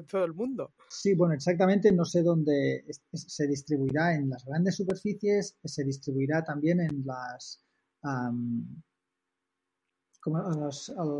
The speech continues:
Speaker 1: Las tiendas
Speaker 2: ¿cómo?
Speaker 1: dietéticas, las herbo-, las herbodietéticas, las
Speaker 2: Herboristerías,
Speaker 1: especializadas.
Speaker 2: las,
Speaker 1: Mm.
Speaker 2: las de turrons Vicens, que
Speaker 1: Muy
Speaker 2: son
Speaker 1: bien.
Speaker 2: los que los fabrican así a, a nivel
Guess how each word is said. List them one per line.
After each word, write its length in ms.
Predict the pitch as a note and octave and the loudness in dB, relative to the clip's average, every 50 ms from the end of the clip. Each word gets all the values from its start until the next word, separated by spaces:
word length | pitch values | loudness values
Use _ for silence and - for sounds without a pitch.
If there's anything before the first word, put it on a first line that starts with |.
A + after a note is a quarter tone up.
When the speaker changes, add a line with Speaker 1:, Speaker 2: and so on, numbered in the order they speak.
| C#3+ | -4
Speaker 1:
Las 140 | C#3+ E3 - | -6 -6 -4
tiendas 300 | - G#3+ F#3 F#3+ G#3 A3 | -2 0 2 2 2 2
Speaker 2:
¿cómo? 40 | A#3+ | 2
Speaker 1:
dietéticas, 500 | G#3+ G3 F#3+ A3 A3+ A3+ B3 A3+ A3+ G#3+ | 2 0 2 0 0 0 2 2 2 2
las 140 | G#3 G3 F#3+ | 2 2 2
herbo-, 140 | F#3 F#3+ F#3 F3 | 2 0 0 0
las 180 | F3 F3 E3 - | -2 -2 -2 -2
herbodietéticas, 640 | F3+ F3 F3+ E3+ E3+ E3+ E3+ G#3+ A3 F#3 F3 E3+ | -2 0 -2 -2 -2 -4 -4 0 0 2 2 2
las 140 | D#3 E3+ D#3+ | 2 2 2
Speaker 2:
Herboristerías, 720 | D#3+ - - - D#3+ D#3+ E3+ F#3 F#3+ G3 F#3+ F3+ F#3 F#3 F#3 | 2 0 -2 -2 0 4 4 6 8 8 6 6 4 2 -2
Speaker 1:
especializadas. 80 | - F3+ | -2 -2
Speaker 2:
las, 320 | E3 D#3 D#3 D#3 - - | 0 0 0 -2 -4 -6
Speaker 1:
Mm. 140 | F3 F#3+ F3 | -4 -2 0
Speaker 2:
las 280 | D#3 D3+ D3+ D3+ D3+ D3 | 2 2 2 0 -2 -2
de 240 | D#3+ D#3 D3+ D3+ - | 0 0 2 0 0
turrons 400 | - D#3+ - E3+ E3+ F3+ E3+ E3+ | 0 2 2 4 4 4 4 6
Vicens, 920 | E3 E3 E3 - - F3+ F3+ F#3 F#3 F#3 F#3 F#3 F#3+ F#3 - - - _ _ _ _ _ _ _ _ _ - | 4 4 4 2 2 2 2 2 2 2 2 2 0 0 -4 -8 -14 _ _ _ _ _ _ _ _ _ -2
que 80 | D#3 | -2
Speaker 1:
Muy 100 | C#3+ C#3+ | 0 0
Speaker 2:
son 120 | - D3 D3+ | 2 2 2
Speaker 1:
bien. 120 | D#3 D#3+ D#3 | 2 2 0
Speaker 2:
los 140 | D#3 D3 - | -2 -2 -2
que 120 | - D#3 | 0 0
los 180 | C#3+ C#3+ C#3 - | 2 2 0 -2
fabrican 460 | - C#3+ C3+ D3 D#3 D3+ E3 D#3+ D3+ | -2 -2 0 0 0 0 0 -2 -2
así 340 | C#3+ C#3 - - D3+ D3 D3+ | -4 -6 -4 -2 0 0 0
a, 240 | C#3 C3+ B2+ C3+ C#3+ | 0 -2 -4 -6 -6
a 100 | C#3 C3+ | -4 -4
nivel 440 | C3+ C3 C3+ C#3 C#3+ D3 D3 C#3+ C3+ | -2 0 0 2 2 2 2 0 0